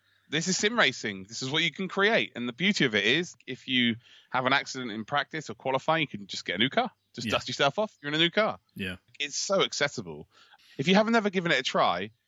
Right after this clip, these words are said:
Speaker 1: if you've got a console, if you've got a control pad, just give it a go. You never, you just, until you've tried it, you just don't know.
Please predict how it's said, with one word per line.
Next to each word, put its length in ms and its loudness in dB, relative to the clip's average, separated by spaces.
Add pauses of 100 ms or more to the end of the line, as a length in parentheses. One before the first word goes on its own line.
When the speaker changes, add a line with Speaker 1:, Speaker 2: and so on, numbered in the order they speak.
(220)
Speaker 1:
if 100 -10
you've 120 -6
got 120 0
a 40 -2
console, 640 0 (300)
if 160 -4
you've 100 -2
got 240 0
a 60 0
control 480 2
pad, 440 0
just 360 -12
give 180 -2
it 140 2
a 80 4
go. 320 2
You 180 -2
never, 460 2
you 100 -8
just, 220 -2
until 280 2
you've 200 2
tried 260 2
it, 80 -2
you 60 -8
just 180 -12
don't 160 -4
know. 140 -16